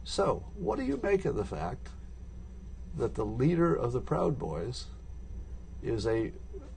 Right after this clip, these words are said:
well-known informer, police informer, or law enforcement informer? Do you think he was doing the same thing with the Proud Boys?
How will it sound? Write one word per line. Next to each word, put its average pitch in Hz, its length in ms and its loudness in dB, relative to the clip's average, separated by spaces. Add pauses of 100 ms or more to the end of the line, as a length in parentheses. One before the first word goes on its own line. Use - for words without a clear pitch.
(460)
well-known 135 880 6
informer, 147 680 2 (760)
police 123 320 -2
informer, 80 480 -2 (520)
or 98 160 -2
law 98 180 2
enforcement 55 500 -2
informer? - 360 -4 (1400)
Do 131 120 2
you 139 100 10
think 170 260 6
he 185 120 6
was 160 160 8
doing 175 240 6
the 147 100 6
same 160 280 4
thing 165 260 2
with 147 120 2
the - 60 -2
Proud 160 320 0
Boys? - 400 -4